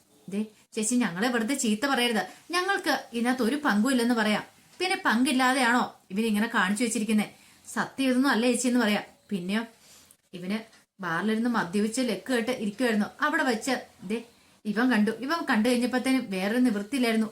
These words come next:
പിന്നെ ഇങ്ങോട്ട് കൂട്ടിക്കൊണ്ട് വരികയോ ചെയ്തേ. ഈ കോലത്തിൽ എങ്ങനെ വീട്ടിലേക്ക് കൊണ്ടുപോയി വിടുന്നേന്ന് ഓർത്തിട്ടാ ഞങ്ങൾ പിന്നെ അങ്ങോട്ട് കൊണ്ടുവരാതിരുന്നേ. വീട്ടുകാർ അറിഞ്ഞിട്ടുണ്ടെങ്കിൽ പിന്നെ അത് മതിയല്ലോ. കാരണം കല്യാണമല്ലേ ഇവന്റെ, അതുകൊണ്ട് ഇങ്ങോട്ട് കൂട്ടിക്കൊണ്ട് വന്നേന്ന് പറയാം.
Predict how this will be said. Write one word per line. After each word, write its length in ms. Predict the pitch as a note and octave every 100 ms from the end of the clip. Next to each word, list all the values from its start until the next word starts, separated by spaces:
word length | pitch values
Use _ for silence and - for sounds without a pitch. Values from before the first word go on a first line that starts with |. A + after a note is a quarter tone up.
| -
പിന്നെ 200 | F4+ F4+
ഇങ്ങോട്ട് 260 | C#4 C4+ -
കൂട്ടിക്കൊണ്ട് 500 | A#3+ G#3+ G#3+ A#3+ C4
വരികയോ 200 | A3 A3
ചെയ്തേ. 340 | A3 G3 F#3 - -
ഈ 120 | F3+ G#3+
കോലത്തിൽ 420 | C4 A#3 A#3+ C#4
എങ്ങനെ 280 | A#3+ B3 C4
വീട്ടിലേക്ക് 440 | A3+ G3+ G#3+ A3
കൊണ്ടുപോയി 320 | B3+ A3 A#3+
വിടുന്നേന്ന് 320 | B3 G#3 A#3+
ഓർത്തിട്ടാ 480 | B3 A#3 A#3 C4 - - G#3
ഞങ്ങൾ 280 | F#3 F#3+
പിന്നെ 200 | A3+ A3+
അങ്ങോട്ട് 260 | A#3 G#3+ B3
കൊണ്ടുവരാതിരുന്നേ. 760 | A3 F#3+ F#3+ A3+ A3+ G#3+ G3+ - - - - - C#4
വീട്ടുകാർ 380 | D4 D#4 D4+
അറിഞ്ഞിട്ടുണ്ടെങ്കിൽ 640 | C#4+ B3 B3 B3 A#3+ B3 B3+ - - _ _ _
പിന്നെ 220 | A#3 G#3
അത് 140 | A3 G#3
മതിയല്ലോ. 500 | B3+ A3 A#3 A3+ F3 - - -
കാരണം 240 | F3 G#3
കല്യാണമല്ലേ 520 | A3+ F3 F#3+ A#3 C4 A#3
ഇവന്റെ, 360 | A3 A3 - - -
അതുകൊണ്ട് 300 | C#4 C#4+ D4
ഇങ്ങോട്ട് 280 | B3+ G#3 G#3+
കൂട്ടിക്കൊണ്ട് 520 | B3 F3+ F3+ G3 A3+
വന്നേന്ന് 320 | B3 F#3+ G#3
പറയാം. 260 | A3+ A3 G#3+